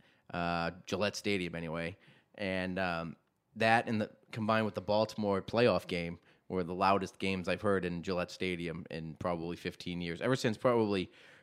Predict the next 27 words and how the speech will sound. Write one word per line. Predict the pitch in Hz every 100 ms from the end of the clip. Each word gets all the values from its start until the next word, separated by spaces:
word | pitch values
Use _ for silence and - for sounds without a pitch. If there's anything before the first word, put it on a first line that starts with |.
| -
the | 107
Colts | - 117 107 -
two | - 120
thousand | - 104 98 101
four, | - 113 101 98 95
uh, | 92 92 - _ _ _ _ _ _ _
A | 110 104
F |
C | - 101
title | 117 104 98
game. | 87 87 - _ _ _ _ _ -
Those | 113 113
were | 113
the | 101 85 135
loudest | 117 113 101 -
games | 104 92
I | 95
had | 87
heard. | 95 85 80 _ _ - _ _ -
Uh, | 107 101 92
and | 113
I |
think | 110 190
it's, | 180 - 185
it's | 175 -
gonna | 208
continue. | 190 180 202 196 98